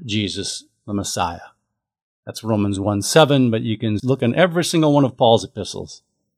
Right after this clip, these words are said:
We can note that in pretty much all of the statements about the God of Jesus, God is also known as the Father.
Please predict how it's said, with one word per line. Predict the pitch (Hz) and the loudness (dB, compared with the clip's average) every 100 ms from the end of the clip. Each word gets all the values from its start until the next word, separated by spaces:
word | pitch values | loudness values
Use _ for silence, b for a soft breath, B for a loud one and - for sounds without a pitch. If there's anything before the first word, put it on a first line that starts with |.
| _ _ _ _ _ _ _ _ _ _ 139 | _ _ _ _ _ _ _ _ _ _ -6
We | |
can | - 147 160 | 4 8 10
note | 208 - - _ _ | 8 6 0 _ _
that | 127 | 0
in | 123 127 | 2 2
pretty | 196 190 | 2 4
much | 170 - - | 4 2 -4
all | - 165 214 | 2 6 6
of | 214 | 4
the | 180 | 2
statements | 180 160 139 120 110 | 0 0 2 2 0
about | 101 113 113 | 4 6 4
the | 113 | 0
God | 90 90 117 127 139 | -6 2 4 6 4
of | 131 | 0
Jesus, | 95 120 127 104 92 90 - - _ _ _ _ _ - | -2 0 0 -2 -8 -12 -16 -20 _ _ _ _ _ -4
God | 107 104 | 0 2
is | 135 135 | 0 -2
also | 104 120 - 160 | -4 -4 -4 -2
known | 147 92 92 101 | 0 -2 -6 -6
as | 92 95 104 - | -4 -6 -8 -10
the | 123 | -4
Father. | 143 - 165 170 - - | -2 4 6 6 4 -8